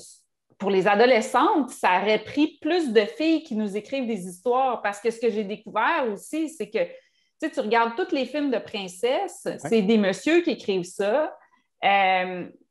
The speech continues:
Speaker 1: les, les, la plupart des films avec des personnages féminins, tu sais, bon, c'est, c'est des films de John Hughes, donc c'est écrit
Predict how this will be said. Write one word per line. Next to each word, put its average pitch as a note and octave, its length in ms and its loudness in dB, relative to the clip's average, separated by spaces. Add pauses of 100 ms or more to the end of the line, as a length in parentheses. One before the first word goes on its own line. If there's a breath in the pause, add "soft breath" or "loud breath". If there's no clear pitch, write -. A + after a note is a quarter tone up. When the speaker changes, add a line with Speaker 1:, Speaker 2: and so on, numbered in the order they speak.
(140)
Speaker 1:
les, G3+ 520 4
les, G3+ 380 -2
la G3+ 220 0
plupart D#4+ 400 0
des A#3 140 -2
films D#4 360 -4
avec G#3 240 -4
des A3+ 120 -4
personnages A#3+ 560 -6
féminins, A#3 640 -4
tu B3+ 80 -18 (160)
sais, C4 260 0
bon, G#3 320 0
c'est, F#3 240 -10
c'est A3 180 -4
des G#3 160 -2
films A#3+ 260 0
de G#3 200 2
John F#3+ 280 -2
Hughes, A#3 320 -4
donc G3+ 200 0
c'est - 200 -8
écrit A#3 440 -6